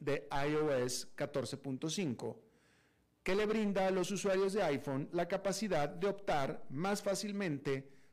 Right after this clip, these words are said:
por no permitir que las aplicaciones en sus teléfonos rastreen su comportamiento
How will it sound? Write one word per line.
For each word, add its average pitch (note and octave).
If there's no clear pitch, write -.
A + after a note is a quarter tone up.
por E3
no F3+
permitir F#3+
que G#3+
las A#3
aplicaciones G3
en C#3
sus E3+
teléfonos F3
rastreen F#3+
su -
comportamiento F3